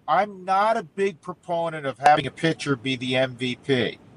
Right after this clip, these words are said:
However, halfway through this season,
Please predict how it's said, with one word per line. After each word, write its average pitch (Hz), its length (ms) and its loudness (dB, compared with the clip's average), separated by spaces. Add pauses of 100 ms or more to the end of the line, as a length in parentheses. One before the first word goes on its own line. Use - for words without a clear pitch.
(140)
However, 202 760 6 (1400)
halfway 180 480 8
through 196 280 2
this 180 240 6
season, 190 580 0